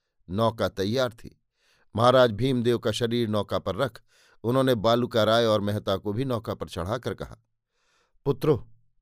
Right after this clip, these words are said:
आशीर्वाद देता हूं, सुखी हो। ये प्रवाहन खड़ा है,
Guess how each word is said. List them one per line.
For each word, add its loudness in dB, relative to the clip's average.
आशीर्वाद 2
देता -6
हूं, -12
सुखी -4
हो। -12
ये 2
प्रवाहन 2
खड़ा -6
है, -16